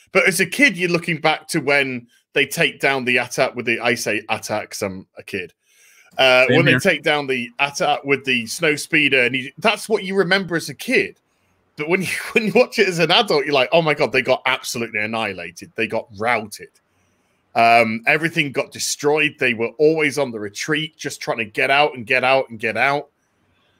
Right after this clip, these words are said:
Speaker 1: And, uh, that, that flows through the whole of the film. And, um, it, it was just, like, the first half of, yeah, Jedi's got its problems with the Ewoks and shit. But the first half in, in with Jabba on Tatooine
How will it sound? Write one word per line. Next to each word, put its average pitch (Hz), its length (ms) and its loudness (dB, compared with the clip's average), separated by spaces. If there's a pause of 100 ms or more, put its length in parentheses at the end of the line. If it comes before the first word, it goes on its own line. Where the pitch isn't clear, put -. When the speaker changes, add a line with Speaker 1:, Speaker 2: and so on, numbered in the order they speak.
(160)
Speaker 1:
And, 139 420 -2
uh, 127 240 6 (120)
that, 156 260 0
that 143 260 2
flows 147 880 -2 (220)
through 156 280 -4
the 151 80 -4
whole 156 440 0
of 151 80 -8
the 147 80 -10
film. 156 500 -2 (800)
And, 139 480 0
um, 123 540 4
it, 135 220 -8
it 160 220 -6
was 160 140 -6
just, - 380 -6 (720)
like, 160 180 0
the 165 80 -6
first 185 300 0
half 156 240 0
of, 120 180 -6
yeah, 127 200 0 (120)
Jedi's 123 420 0
got 120 120 -2
its - 160 -6
problems 113 440 -6
with 107 140 -12
the 98 260 -6
Ewoks 90 320 -12
and 90 140 -16
shit. 85 240 -14 (460)
But 151 100 4
the 147 80 -4
first 190 400 2
half 170 320 4
in, 135 200 0
in 123 260 -6 (120)
with 131 220 -6
Jabba 139 460 0
on 107 120 -8
Tatooine 131 640 0